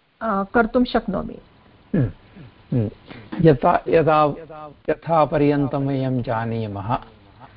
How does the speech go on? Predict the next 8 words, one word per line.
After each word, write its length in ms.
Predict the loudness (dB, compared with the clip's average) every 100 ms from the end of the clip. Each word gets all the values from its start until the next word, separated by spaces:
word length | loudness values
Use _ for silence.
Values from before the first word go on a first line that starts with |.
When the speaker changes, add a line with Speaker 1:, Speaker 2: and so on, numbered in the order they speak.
| -20 -20 -16 -6
Speaker 2:
ह? 40 | -6 -6 -14 -20 -2 2
यानि 380 | 4 4 2
सूत्राणि 520 | 0 -2 0 0 2 0
वयं 500 | 0 0 0 0 -2
जानीमः, 720 | -4 -4 -4 -4 -4 -4 -4 -6 -20 -20 -20 -18 -6
ह? 80 | -4 -4 -10 -16 -14 0
तैः 500 | 6 6 6 2 0
आधारेण 960 | 2 2 0 -2 -2 -2 -6 -8 -6